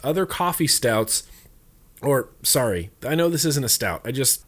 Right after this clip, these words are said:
other coffee beers, how about that, have a very, like, dark roasted coffee. Like, just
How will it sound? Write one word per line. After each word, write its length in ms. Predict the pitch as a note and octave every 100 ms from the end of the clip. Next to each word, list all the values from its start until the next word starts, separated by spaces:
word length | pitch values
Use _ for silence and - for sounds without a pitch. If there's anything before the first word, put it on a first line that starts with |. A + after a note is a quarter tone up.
| -
other 340 | F3+ G3 G3+
coffee 580 | G3 - F3 E3+ D#3+ E3
beers, 640 | A#2+ A2 A3+ G3+ A2+ A#2 -
how 120 | D3
about 240 | D3 C3+
that, 280 | C#3+ B2 - - -
have 240 | - D#3 D#3
a 100 | C#3+
very, 540 | C3 D#3+ E3 D#3+ D3+ - - - - - -
like, 380 | C#3+ C#3 - -
dark 360 | D3+ D3 D3+ -
roasted 520 | C#3 C#3+ - D3 B2+
coffee. 560 | - C#3 B2 G#2+ E2+ -
Like, 340 | A#2+ A2+ G#2+ - _ - -
just 520 | C3 C#3 C3 -